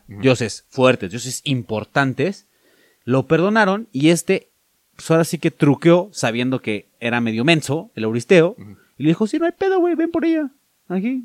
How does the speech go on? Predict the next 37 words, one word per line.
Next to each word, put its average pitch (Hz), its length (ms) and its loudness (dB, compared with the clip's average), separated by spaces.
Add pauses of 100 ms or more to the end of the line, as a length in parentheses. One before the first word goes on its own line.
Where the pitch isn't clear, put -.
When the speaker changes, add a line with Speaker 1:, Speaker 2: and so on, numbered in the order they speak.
Speaker 2:
ahí, 233 240 -8
dos 254 220 -2
pasos, 254 380 2
dos 226 160 -2
pasos." 233 300 -2
La 127 100 2
soltó, 175 540 2
se 95 160 -8
le 92 120 -6
peló. - 420 -12
Speaker 1:
Sí, 107 160 -18
pues - 160 -20
sí, - 220 -16 (100)
qué 147 80 0
bueno. 117 300 -4 (840)
Ya, 107 280 -8
le 107 120 -8
jugó 131 240 -8
la 127 80 -4
jugarreta, 113 440 -6
y 98 140 -10
mientras 135 480 -6
más 165 300 -2
trabajos 170 440 -6
hacía 107 200 -4
Hércules, 123 500 -2 (180)
más 143 520 0 (120)
coraje, 113 500 0
más 120 300 -4
coraje 131 320 2
le 113 100 0
daba 113 400 0 (200)
Speaker 2:
Todos. 156 480 6
Speaker 1:
a 117 120 -8
todos. 120 580 -2
Speaker 2:
A 120 80 -4
Euristeo, 185 720 4